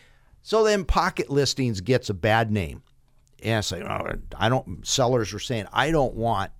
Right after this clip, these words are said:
a pocket listing." No, put it in the M L S.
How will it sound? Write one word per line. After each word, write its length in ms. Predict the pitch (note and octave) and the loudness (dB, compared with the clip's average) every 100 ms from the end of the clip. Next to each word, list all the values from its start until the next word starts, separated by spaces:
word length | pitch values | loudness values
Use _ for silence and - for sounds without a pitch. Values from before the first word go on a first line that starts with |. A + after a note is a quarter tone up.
| - - - | -20 -14 -10
a 60 | |
pocket 480 | F#2+ - C3 - D#2 | -2 2 2 0 -10
listing." 540 | F2+ E2 - C2+ G2 F2+ | -10 -10 -12 -14 -14 -10
No, 300 | B2 B2 - | -8 -8 -12
put 180 | - C#3+ | -2 2
it 120 | C#3 B2 | 2 2
in 100 | A#2+ | 0
the 140 | A2 | 0
M 160 | A2 G#2+ | 0 2
L 140 | G2 | 2
S. 320 | A#2 - - | 2 0 -8